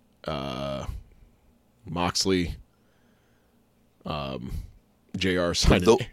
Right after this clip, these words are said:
Speaker 2: hang
Speaker 1: J R
Speaker 2: on,
Speaker 1: signed
Speaker 2: those
Speaker 1: an
Speaker 2: are
Speaker 1: eighteen
Speaker 2: expiring?
Speaker 1: What they're, they're looking into as far as, like, the, if they sign around the same time that they would, they're soon to expire.
Speaker 2: Oh, 'cause, like,
Speaker 1: J R signed an eight-,
Speaker 2: Bryan
Speaker 1: eighteen
Speaker 2: Danielson
Speaker 1: month
Speaker 2: and Jon Moxley are, are two very far apart contract signings.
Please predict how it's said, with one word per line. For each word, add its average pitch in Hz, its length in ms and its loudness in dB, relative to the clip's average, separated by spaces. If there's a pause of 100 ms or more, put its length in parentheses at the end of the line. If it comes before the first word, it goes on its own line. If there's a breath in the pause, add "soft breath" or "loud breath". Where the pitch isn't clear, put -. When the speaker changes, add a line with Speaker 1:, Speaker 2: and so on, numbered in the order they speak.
Speaker 2:
hang 156 140 6
Speaker 1:
J 123 80 12
R 143 60 10
Speaker 2:
on, 139 60 6
Speaker 1:
signed - 220 10
Speaker 2:
those 147 100 2
Speaker 1:
an 160 60 8
Speaker 2:
are - 80 6
Speaker 1:
eighteen 110 160 6
Speaker 2:
expiring? 151 520 6 (640)
Speaker 1:
What 135 280 4
they're, 123 140 8
they're 120 180 4
looking 120 240 2
into 104 260 0
as 92 100 0
far 95 140 2
as, 87 80 -2
like, 87 200 -4
the, 101 160 2 (200)
if 104 140 0
they 90 80 0
sign 87 220 2
around 85 160 0
the 82 80 -2
same 85 180 -2
time 82 260 -4
that 78 120 -6
they 87 80 0
would, 82 160 0 (440)
they're 92 120 4
soon 104 220 2
to 104 160 0
expire. 82 420 -4 (760 soft breath)
Speaker 2:
Oh, - 300 4 (140)
'cause, 101 160 2 (160)
like, 98 200 6
Speaker 1:
J 104 120 6
R 104 100 6
signed 98 220 4
an - 80 0
eight-, 101 80 4
Speaker 2:
Bryan 143 260 8
Speaker 1:
eighteen 117 140 8
Speaker 2:
Danielson 123 380 8
Speaker 1:
month 95 80 6
Speaker 2:
and 90 80 0
Jon 110 240 8
Moxley 95 520 4
are, 85 280 0
are 82 260 -4 (680)
two 120 180 2
very 117 400 8
far 104 360 8
apart 92 360 4
contract - 460 -2
signings. - 400 -10